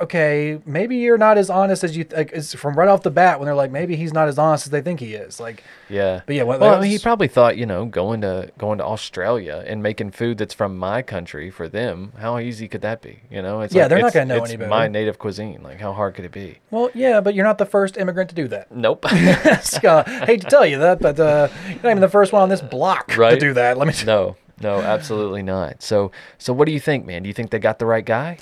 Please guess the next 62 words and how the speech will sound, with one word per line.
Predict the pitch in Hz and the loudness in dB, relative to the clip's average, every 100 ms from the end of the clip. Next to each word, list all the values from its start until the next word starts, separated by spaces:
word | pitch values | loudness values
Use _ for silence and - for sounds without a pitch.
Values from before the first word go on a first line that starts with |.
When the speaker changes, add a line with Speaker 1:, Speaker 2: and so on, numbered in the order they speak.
| - | -6
Speaker 1:
I, | 226 302 | -2 0
I | - 226 | 2 2
Speaker 2:
Or, | |
Speaker 1:
genuinely | 175 202 190 185 165 139 | 4 2 2 0 0 0
Speaker 2:
and | 139 | 0
Speaker 1:
do. | |
Speaker 2:
if | 120 135 | 0 -4
you, | 139 | -8
if | 117 | -8
you, | 123 - | -16 -6
okay, | 151 - 73 | -6 -4 -6
I | 85 | -6
was | 107 | -4
gonna | 135 | -2
say, | - 117 98 | 0 0 0
and | |
if | 113 143 | -4 -6
you | 139 | 0
don't, | 127 160 101 95 | 2 2 0 -4
then | 113 110 107 - | -6 -6 -10 -10
please | - 139 120 - _ | -6 -4 -4 -10 _
show | 123 127 | -4 -2
me | 143 | 4
Speaker 1:
No, | 156 | 4
Speaker 2:
another | 123 139 | 6 4
Speaker 1:
I, | 160 | 4
Speaker 2:
suspect. | 131 - 90 - - | 2 2 -2 -4 -2
Speaker 1:
I | 156 | -2
Speaker 2:
I | |
Speaker 1:
genuinely, | 127 143 - - 104 131 | 0 -2 0 0 -2 -4
Speaker 2:
mean | 131 | -4
Speaker 1:
I, | 127 151 143 | 0 2 4
I | |
don't | 202 | 4
think | 165 156 | 2 0
there's | 135 | 0
any | 143 139 | 0 0
other | 131 | 0
suspect | 123 143 123 143 127 | 0 0 0 -2 0
in | 139 135 | -4 -2
this | 135 - | -2 -4
because | 135 139 117 | -6 -6 -4
Speaker 2:
I | |
don't | 113 | -8
think | 117 107 | -8 -6
there | 113 | -4
is | 110 | -4
either. | 123 143 - | -6 -6 2
Speaker 1:
like, | 156 151 | 4 4
even | 190 220 208 | 0 2 2
afterwards, | 185 185 180 175 156 | 2 0 -2 -2 -4
because | 151 156 139 | -6 -6 -6
of | 117 | -4
Brenda | 156 170 170 160 | -2 0 2 2
having | 160 156 | 2 0
her | 160 170 | -2 -2
interview | 156 160 143 151 147 | -2 -4 -4 -4 -2
and | 135 139 - | -4 -8 -6
her | 196 202 190 | -2 -2 -4
kind | 190 | -4
of, | 170 | -2
like, | 151 147 | -2 -4